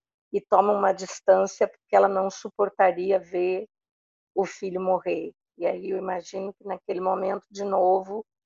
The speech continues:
Agar está impotente, sozinha, é, jogada no deserto, sem recursos e sem,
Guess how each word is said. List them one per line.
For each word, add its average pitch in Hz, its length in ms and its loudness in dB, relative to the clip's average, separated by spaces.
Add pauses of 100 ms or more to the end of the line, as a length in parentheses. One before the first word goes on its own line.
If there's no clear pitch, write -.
(920)
Agar 180 380 2
está 185 320 -2
impotente, 190 1000 -2
sozinha, 190 880 -2 (680)
é, 180 400 -8 (180)
jogada 185 600 6
no 190 120 2
deserto, 185 1080 0 (420)
sem 185 300 0
recursos 208 840 0
e 202 80 0
sem, 185 460 -8